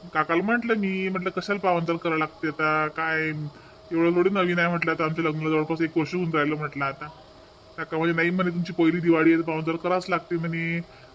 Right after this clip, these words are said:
शुभम पण बोलला, "कपडे गिपडे घ्यावं लागतात," म्हणे, "तुमच्या पसंतीनं." म्हटलं, "कपड्याचं राहू दे, कपडे गिपडे काही पाहिजे नाही मला, वेळ पण नाही," म्हटलं, "थांबायला. फक्त येतो," म्हटलं, "मी, बस जेवण वगैरे करून निघून जाऊ," म्हटलं. "तू बॅग वगैरे भरून ठेवली ना, प्रिया?"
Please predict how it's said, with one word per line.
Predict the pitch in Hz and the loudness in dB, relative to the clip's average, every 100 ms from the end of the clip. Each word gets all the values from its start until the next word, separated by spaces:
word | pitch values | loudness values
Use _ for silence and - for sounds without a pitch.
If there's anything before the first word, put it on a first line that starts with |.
| - 151 | -12 -4
शुभम | 180 180 | 2 2
पण | 185 180 | 2 2
बोलला, | 170 170 165 160 | 2 4 4 4
"कपडे | 156 160 156 | 2 0 0
गिपडे | 160 156 | 0 0
घ्यावं | 151 151 | 2 0
लागतात," | 151 156 | 0 -4
म्हणे, | 160 160 | -6 -6
"तुमच्या | 160 156 | -6 -6
पसंतीनं." | 151 165 156 156 156 156 156 151 - - - - 165 | -6 -4 -6 -6 -6 -6 -8 -12 -20 -20 -20 -8 -2
म्हटलं, | 165 | 0
"कपड्याचं | 165 - 160 160 175 | 0 0 0 2 2
राहू | 165 165 | 2 6
दे, | 165 196 | 6 6
कपडे | - 196 180 | 2 0 0
गिपडे | 170 160 160 | 0 0 2
काही | 165 | 2
पाहिजे | 156 143 165 | 2 0 0
नाही | 170 | -2
मला, | 160 170 | 0 4
वेळ | 170 156 | 4 4
पण | 151 185 | 2 0
नाही," | 190 190 | 0 -2
म्हटलं, | 170 170 | -2 -4
"थांबायला. | 151 147 147 160 190 - - - - - - | -6 -4 -2 0 -2 -6 -20 -20 -20 -14 -6
फक्त | 156 - | -4 2
येतो," | 165 170 | 2 4
म्हटलं, | 180 170 175 | -2 -2 -2
"मी, | 180 | -4
बस | 320 262 180 175 - | -4 -2 -2 -2 0
जेवण | 165 160 | 0 0
वगैरे | 160 160 | 0 0
करून | 156 185 349 | 2 2 2
निघून | 330 226 180 | -2 0 2
जाऊ," | 160 | 2
म्हटलं. | 156 143 143 143 - - - - 190 | 0 -6 -8 -12 -18 -20 -20 -10 0
"तू | |
बॅग | 175 175 | 4 4
वगैरे | 175 185 196 | 4 4 4
भरून | 208 202 | 2 2
ठेवली | 233 214 220 | 2 2 0
ना, | |
प्रिया?" | 233 269 | -2 -2